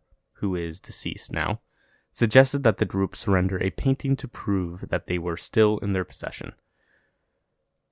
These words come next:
So eventually Carter was instructed to check a locker at the rail station in Gare Centrale.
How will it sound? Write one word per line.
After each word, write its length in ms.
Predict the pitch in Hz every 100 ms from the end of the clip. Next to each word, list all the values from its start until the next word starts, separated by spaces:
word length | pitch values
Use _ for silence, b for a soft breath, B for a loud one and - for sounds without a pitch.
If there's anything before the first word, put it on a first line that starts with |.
| _ _
So 300 | - 110 95 -
eventually 400 | 95 110 110 110
Carter 320 | - 113 110
was 200 | 95 90
instructed 480 | 90 - 95 - 90
to 80 | -
check 260 | - 120 143
a 80 |
locker 420 | 117 92 87 - 82
at 200 | 95 -
the 80 |
rail 320 | 85 98 107 107
station 520 | - 92 85 95 92
in 320 | 78 82 80 -
Gare 400 | 90 92 95 92
Centrale. 720 | - 90 85 - - -